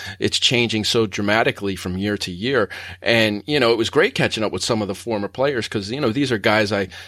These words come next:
dealt with on a daily basis for a few years at a time. So we wind up talking about the issues and we usually wind up talking for another half hour just about things in general. So, um,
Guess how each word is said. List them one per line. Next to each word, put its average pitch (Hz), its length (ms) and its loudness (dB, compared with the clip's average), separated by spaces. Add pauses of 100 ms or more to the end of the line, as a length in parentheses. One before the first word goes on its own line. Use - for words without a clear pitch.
(140)
dealt 120 220 2
with 113 240 2
on 107 120 -2
a 98 60 -6
daily 104 320 0
basis 107 460 0
for 95 320 -4
a 92 60 -12
few 120 180 -4
years 107 280 -2
at 95 80 -2
a 95 60 -6
time. 120 340 0
So 101 280 0 (320)
we 185 80 6
wind 123 260 2
up 104 100 0
talking 117 300 2
about 104 200 0
the 107 120 0
issues 131 260 -2
and 110 180 0
we 110 80 -2
usually 127 220 0
wind 101 220 2
up 101 100 -2
talking 110 260 2
for 110 100 -2
another 107 220 2
half 110 240 0
hour 107 240 2
just 110 220 -4
about 104 260 0
things 104 260 0
in 95 120 0
general. 104 420 2
So, 107 300 2
um, 104 180 2